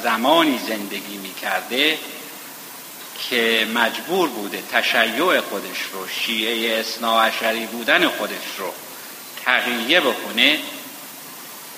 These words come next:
این سوء تفاهم پیش میاد که اصولاً حضرت شاه و یا اقطاب قبل از ایشون شیعه بودن و اثنا عشری بودن یا نه.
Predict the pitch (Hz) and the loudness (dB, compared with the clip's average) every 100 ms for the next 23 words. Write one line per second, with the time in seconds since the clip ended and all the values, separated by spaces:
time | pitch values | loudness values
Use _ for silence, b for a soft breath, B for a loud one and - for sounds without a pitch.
0 | - - - 190 208 185 - 135 120 - | -16 -16 0 2 4 2 0 2 4 4
1 | 117 107 117 110 110 101 107 107 - 110 | 4 4 2 2 0 -4 -6 -6 -4 -4
2 | 110 110 101 95 - - 117 110 104 101 | 0 0 0 -4 -8 -4 0 2 0 -4
3 | - - - - - 135 131 - 139 131 | -10 -14 -16 -16 -10 -4 -2 -2 -2 0
4 | 147 175 120 98 - - - - - - | 4 6 4 0 -6 -10 -12 -14 -14 -16
5 | - - - - - - - 156 127 123 | -16 -16 -16 -16 -16 -16 0 4 4 4
6 | 160 165 143 - 123 104 - - - - | 4 4 2 6 6 6 2 -6 -10 -12
7 | - - - - - - - - 123 127 | -14 -14 -16 -16 -16 -16 -14 0 2 6
8 | 120 113 127 - - 160 151 120 110 104 | 8 8 8 4 4 8 8 6 2 0
9 | 104 101 98 98 - 139 151 147 143 - | -2 -4 -6 -8 -4 -2 0 0 -2 -6
10 | - - - - - - - - - - | -12 -14 -14 -16 -16 -16 -16 -16 -12 -6
11 | - - 120 117 139 131 120 110 120 135 | 0 2 2 2 2 0 -2 2 6 8
12 | 143 139 110 104 - 107 104 104 - 120 | 8 4 0 -2 -4 -2 2 2 0 -4
13 | 123 120 110 101 120 131 107 101 98 | -4 -6 -8 2 4 4 0 -2 -2